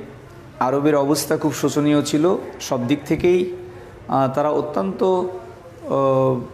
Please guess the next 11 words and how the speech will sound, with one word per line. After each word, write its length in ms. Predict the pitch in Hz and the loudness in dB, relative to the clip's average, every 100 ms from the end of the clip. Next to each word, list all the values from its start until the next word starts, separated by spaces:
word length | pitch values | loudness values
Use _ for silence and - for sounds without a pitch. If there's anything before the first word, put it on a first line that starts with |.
| - - - - - - - - - - - - - - | -18 -20 -20 -20 -20 -20 -20 -20 -20 -20 -20 -20 -10 -6
হতাশাব্যঞ্জক 680 | 151 220 - 185 175 160 160 | -2 -2 0 2 4 4 2
একটা 220 | 151 151 | 2 0
অবস্থার 420 | 143 147 - 151 | 2 0 0 0
মধ্য 280 | 139 123 127 | 2 2 2
দিয়ে 180 | 123 123 | 2 4
যাচ্ছিল। 500 | 123 - - 139 175 | 2 0 0 2 2
রাসূল 260 | 143 - | 0 -4
সাল্লাল্লাহু 480 | 151 156 147 147 143 | -2 2 2 2 2
আলাইহি 180 | 139 131 | 2 2
সাল্লামের 720 | 135 131 131 135 147 - - | 2 2 2 2 0 -6 -4
জন্মের 300 | 123 127 127 | 0 2 0